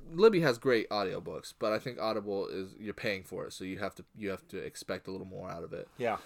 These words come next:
Speaker 1: So if you're, if you've never tried an audio, have you ever done an audiobook though?
Speaker 2: Uh,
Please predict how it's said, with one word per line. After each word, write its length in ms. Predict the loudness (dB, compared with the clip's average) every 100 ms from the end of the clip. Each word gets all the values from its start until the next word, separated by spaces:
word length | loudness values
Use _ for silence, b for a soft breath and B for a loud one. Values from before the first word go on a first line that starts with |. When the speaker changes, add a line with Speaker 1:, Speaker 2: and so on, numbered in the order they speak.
| B B B B B -20 0
Speaker 1:
So 460 | 6 6 6 2 -8 -4
if 200 | -4 0
you're, 200 | 4 6 4
if 120 | -2 -6
you've 80 | -2
never 180 | 0
tried 280 | 0 2 4
an 20 |
audio, 320 | 4 2 0 0
have 180 | 0
you 60 | 0
ever 100 | -2
done 160 | -2 -2
an 60 |
audiobook 380 | -4 -4 -4 -6
though? 180 | -6 -6 -8 b b
Speaker 2:
Uh, 340 | 6 8 8